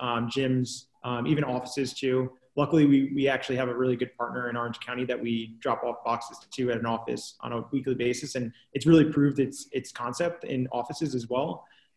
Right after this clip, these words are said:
Uh, so, I mean, you know, we're, we're just adapting with the times, really. I mean, that's where I think what helps is the fact that I can fall back on my D, uh, D two C or my e-commerce marketing experience, um, and really build that out. And,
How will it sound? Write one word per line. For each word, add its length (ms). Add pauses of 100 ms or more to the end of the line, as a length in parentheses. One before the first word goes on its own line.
Uh, 360
so, 360
I 160
mean, 500
you 100
know, 60
we're, 240
we're 80
just 220
adapting 400
with 100
the 80
times, 380
really. 420
I 60
mean, 160
that's 240
where 500
I 60
think 320 (160)
what 340
helps 300
is 60
the 120
fact 220
that 80
I 20
can 140
fall 240
back 260
on 260
my 120
D, 260 (100)
uh, 260 (120)
D 120
two 40
C 320
or 240
my 180
e-commerce 680 (100)
marketing 400
experience, 800 (240)
um, 160
and 80
really 180
build 280
that 180
out. 340
And, 180